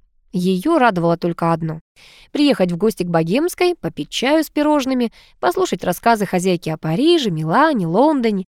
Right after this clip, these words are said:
рассматривать фото, которые там сделала Энн. Через год этих странных отношений Света в очередной раз, внимая тому, какие прекрасные вещи можно приобрести в Париже, в магазине Le Bon Marché, прошептала:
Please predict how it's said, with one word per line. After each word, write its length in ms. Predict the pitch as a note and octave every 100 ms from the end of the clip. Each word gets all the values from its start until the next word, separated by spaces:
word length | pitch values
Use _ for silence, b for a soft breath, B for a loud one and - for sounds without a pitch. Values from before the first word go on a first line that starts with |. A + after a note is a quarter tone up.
| _ -
рассматривать 600 | B3 C4 B3 F3 D#3+ -
фото, 440 | B3 C#4+ B3 G3 b -
которые 400 | G#3+ G#3+ G#3 F#3
там 180 | F#3
сделала 480 | F3 F3+ F3+ F3 F3 -
Энн. 240 | F3 E3+ - _ _ _ _ _ -
Через 260 | D#4+ E4+ D4+
год 200 | E4+ C4
этих 200 | A#3 -
странных 420 | - A3+ F3 -
отношений 540 | E3 D#3+ - G4 F#4
Света 540 | - D#3+ E3 E4+ F4+ F4
в 40 |
очередной 520 | A3 - F3+ F3 F3
раз, 300 | F#3 D4 - -
внимая 540 | F#3 A3+ C4 F#3+ D#3+
тому, 340 | - F3 F3 D#3
какие 280 | E3+ F#3+
прекрасные 600 | E3+ G3 - G3 E3 G#3+
вещи 300 | A#3 F3 -
можно 240 | D#3+ D#3 D#3
приобрести 460 | D#3+ D#3 D#3 -
в 80 | D#3
Париже, 440 | - D#3+ C#4+ D4 F3 b b
в 60 | A#3+
магазине 560 | B3 A#3+ A3+ A3+ G#3+ b b -
Le 220 | A3 A3
Bon 300 | G3+ G#3 F3
Marché, 400 | E3 - - F#4 - _
прошептала: 680 | - A#3 - - E3+ D#3+ D#3+